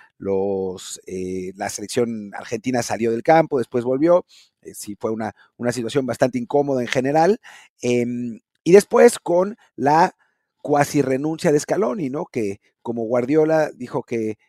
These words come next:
se había llenado y necesitaba vaciarse, eh, como Bielsa también lo hizo en algún momento con Argentina, y pues amenazó, digamos, con ya no seguir al frente de la selección argentina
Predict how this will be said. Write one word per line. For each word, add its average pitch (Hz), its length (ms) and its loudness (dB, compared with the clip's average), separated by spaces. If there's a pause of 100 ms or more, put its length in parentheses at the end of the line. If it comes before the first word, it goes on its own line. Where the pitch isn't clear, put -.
(140)
se - 160 -2
había 123 180 2
llenado 135 480 -2
y 127 60 -6
necesitaba 117 520 -4
vaciarse, 147 640 -2 (260)
eh, 101 160 -8
como 95 240 -14
Bielsa 135 300 0
también 113 220 -10
lo 123 60 0
hizo 120 100 -8
en 113 60 -4
algún 113 200 -8
momento 117 200 -10
con 113 120 -8
Argentina, 143 580 -6 (360)
y 110 360 -8
pues - 440 -8 (300)
amenazó, 139 580 2
digamos, 165 460 0
con 143 280 -6 (200)
ya 135 240 0
no 143 200 -2
seguir 131 280 -4
al 123 100 -2
frente 123 300 -6
de 127 60 -2
la 107 80 -4
selección 113 320 -8
argentina 156 420 -4